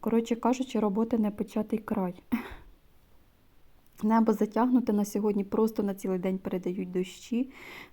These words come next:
Ну, але я планую хоч пару кущиків встигнути висадити, щоб, е, щоб вони вже були на місці, щоб я була спокійніша трішки. <laughs> Бо все-таки.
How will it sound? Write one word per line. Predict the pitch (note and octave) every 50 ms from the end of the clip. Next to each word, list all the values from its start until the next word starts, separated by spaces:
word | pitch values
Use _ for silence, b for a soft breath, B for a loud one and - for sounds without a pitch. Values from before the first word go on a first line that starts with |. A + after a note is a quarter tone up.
| - -
Ну, | G3 G3 G3+
але | G3+ G3 G3+ G3+
я | G3+ G3+ G3+
планую | G3+ G#3 G#3+ G3 F#3+ G3+ A3 A3+ A3+ A3
хоч | - G3+ F#3+ -
пару | - - G3+ G#3 G#3+ G#3+
кущиків | G#3+ - G3+ F#3+ - - - - F#3+ F#3
встигнути | - - - F#3 F#3 - F#3 F#3+ - F#3
висадити, | F#3+ G#3 A3+ A3 - C4 - G3+ - - A3+ G#3 b b b b b b b b b b b
щоб, | - - - F3 F3 - - _ - -
е, | F#3 F#3+ F#3+ F#3 - - - _ - - - _ b b b b b b b b b b b b b b b b b b b b b b b b b b b b b - - _ - _ _ _
щоб | - - C4+ A#3
вони | B3 C4 C#4 D#4
вже | C#4 A3+
були | A#3 G3+ A3 A3+ A#3+
на | A3+ A3
місці, | G#3+ G3 F3+ F3+ - - G3
щоб | F#3 - F#3
я | A3+ A3
була | G#3 G#3 G#3 G#3+
спокійніша | G#3+ - - G#3 G#3 - G#3+ G3 F#3 F3+ F3 F3 - F3+
трішки. | - - F#3+ F#3 F#3+ - - - B3 A#3+ - - - C4 B3+ B B B B B B B B
<laughs> | - - - - - - - - _ _ - - -
Бо | G#3+ A3
все-таки. | G#3+ G#3+ - - A3 A3 - A#3+ A3+ - - A3+